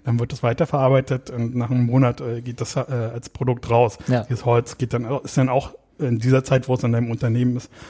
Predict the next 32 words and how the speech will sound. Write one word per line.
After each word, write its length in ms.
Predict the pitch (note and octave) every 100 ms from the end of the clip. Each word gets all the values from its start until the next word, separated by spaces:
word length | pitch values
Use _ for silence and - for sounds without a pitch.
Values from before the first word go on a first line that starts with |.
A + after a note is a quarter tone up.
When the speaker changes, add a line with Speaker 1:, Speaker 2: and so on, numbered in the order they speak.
| -
Speaker 1:
gehört 220 | - A#2+
dann 120 | A#2 -
auch 160 | A#2+
zu 140 | - B2+
deinem 160 | A2+
Vermögen. 460 | G#2+ A2 G#2 - - _ _ _ -
Speaker 2:
Das 100 | C#3
ist 80 | C#3
ein 140 | G#3+
Wert. 260 | D#3+ F#2+ -
Also 140 | C3 A2
Speaker 1:
Ja, 80 | G#2+
Speaker 2:
es, 100 | -
Speaker 1:
genau. 180 | - -
Speaker 2:
es 40 |
liegt 160 | E3+ E3+
ja 60 |
da 60 | C3+
rum 280 | A#2 G#3+ G#3+
und 220 | D3+ E3
du 60 | D3
kannst 180 | D3+ C#3+
was 80 |
draus 160 | C3+ C#3
machen 240 | D3 C#3+
und 260 | D3+ C#3+ -
teurer 160 | - C3+
Speaker 1:
Genau. 80 | B2
Speaker 2:
verkaufen. 500 | C3 B2 A2 A#2 A#2
Genau, 260 | - A2
Speaker 1:
Genau. 120 | A#2+
Speaker 2:
ja. 60 | B2+